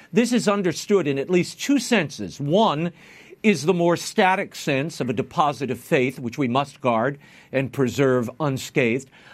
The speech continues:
But on the other hand, there is a particular charism for this safeguarding, a unique charism which the Lord has given only to Peter and his successors. In this case, we're not talking about a deposit,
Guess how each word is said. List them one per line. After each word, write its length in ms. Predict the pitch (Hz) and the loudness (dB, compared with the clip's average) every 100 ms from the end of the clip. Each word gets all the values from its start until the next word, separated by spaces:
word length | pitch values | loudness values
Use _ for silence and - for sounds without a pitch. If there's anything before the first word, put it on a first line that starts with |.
| - | -4
But 120 | - 214 | 0 2
on 120 | 185 | 4
the 100 | 196 | 4
other 200 | 262 254 | 4 2
hand, 340 | 180 160 160 | 2 2 2
there 100 | 185 | 2
is 100 | 175 | 2
a 100 | 180 | 0
particular 680 | - 208 - 330 - 339 294 | 0 -4 0 0 2 2 2
charism 720 | - - 180 175 170 131 165 151 - - | 0 0 2 2 0 0 -4 -6 -14 -20
for 160 | - 170 | -2 2
this 220 | 180 220 | 2 2
safeguarding, 760 | - 208 165 - 160 147 151 156 | 0 2 2 2 2 2 0 0
a 60 | 180 | 2
unique 500 | 170 185 202 254 - | 2 4 4 4 0
charism 540 | 180 143 139 123 147 - - | -2 0 0 -2 -4 -6 -4
which 240 | 170 190 - | 0 0 0
the 100 | 202 | 2
Lord 200 | 208 214 | 4 2
has 140 | 170 | 2
given 200 | 196 180 | 0 0
only 260 | 175 190 180 | 0 2 0
to 120 | 151 | -2
Peter 340 | - 185 156 | -2 0 0
and 120 | 135 123 | 0 -2
his 120 | 117 | -6
successors. 800 | - 117 - 120 98 101 71 - - - - | -8 -10 -4 -2 -2 -8 -12 -16 -20 -10 0
In 140 | 165 | 2
this 200 | 226 269 | 4 2
case, 360 | - 175 147 - - - | 2 0 0 -6 -16 -2
we're 80 | 180 | 0
not 220 | 202 202 | 2 2
talking 360 | 196 208 196 | 2 2 0
about 280 | 165 151 156 - 151 | 0 0 0 -4 -2
a 80 | |
deposit, 720 | 127 - - 240 233 190 135 | -2 -4 0 2 2 0 -4